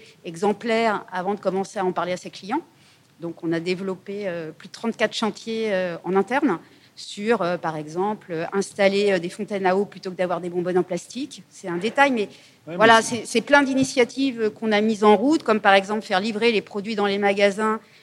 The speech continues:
Speaker 1: euh, par des camions qui fonctionnent au gaz et, euh, puis à l'essence. Enfin, voilà, plein d'initiatives de ce type qu'on a travaillées pour déjà, nous,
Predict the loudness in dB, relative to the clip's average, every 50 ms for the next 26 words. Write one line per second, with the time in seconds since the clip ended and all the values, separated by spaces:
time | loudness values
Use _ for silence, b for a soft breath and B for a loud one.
0 | b b b b -10 -10 -6 0 4 4 4 4 2 -4 -6 -14 _ _ -4 -2
1 | -2 0 0 -2 -2 -4 -8 -8 -6 -6 -6 -4 -4 -2 0 0 0 4 8 8
2 | 10 8 8 4 0 -6 -8 -8 -6 -6 -6 -6 -8 -10 -10 -12 -12 -14 B B
3 | B B B B -12 -6 -6 -4 -4 -4 -2 2 2 2 2 2 2 4 4 4
4 | 4 4 6 6 6 6 4 2 2 2 4 2 2 -2 -2 -4 -4 -6 -6 -6
5 | -8 -12 -12 -8 -8 -10 -10 -10 -12 -12 -12 -12 -12 -10 _ -4 0 0 -2 -2
6 | -2 0 2 4 4 4 2 0 0 -4 -4 -4 -8 -10 -10 -12 _ _ _ _
7 | _ _ _ -16 -10 -10 -6 0 2 4 4 4 2 0 0 0 0 -2 -2